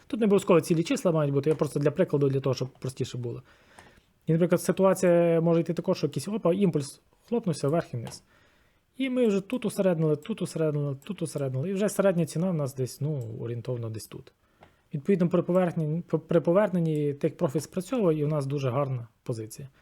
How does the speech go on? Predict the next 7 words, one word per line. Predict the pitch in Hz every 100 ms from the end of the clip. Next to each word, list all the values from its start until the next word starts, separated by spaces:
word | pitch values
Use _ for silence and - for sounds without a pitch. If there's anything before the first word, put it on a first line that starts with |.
| _ _ _ _
І | 175
немає | 170 190 180
дуже | 165 170 165
великої | 170 160 160
кількості | 180 156 143 -
ос-, | 139 - 185 196 185
ордерів, | 143 156 196